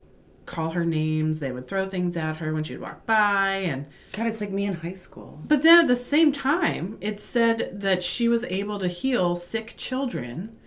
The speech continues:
Speaker 1: with potions that she would just carry around in her pockets. And she would go save these kids.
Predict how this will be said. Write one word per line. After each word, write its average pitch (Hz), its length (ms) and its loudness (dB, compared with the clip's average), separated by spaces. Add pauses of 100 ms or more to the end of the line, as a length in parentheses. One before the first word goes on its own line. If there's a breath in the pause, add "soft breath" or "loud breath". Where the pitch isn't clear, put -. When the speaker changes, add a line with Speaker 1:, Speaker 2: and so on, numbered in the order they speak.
(280 soft breath)
Speaker 1:
with 190 220 -4
potions 151 560 0
that 156 160 -4
she - 100 -4
would 185 120 2
just 185 180 -4
carry 208 220 -4
around 196 240 -2
in 180 80 0
her 170 80 0
pockets. - 640 -14 (640)
And 202 80 -10
she 202 80 -8
would 202 100 -2
go 196 60 -2
save 190 240 -4
these 185 160 -4
kids. - 320 -4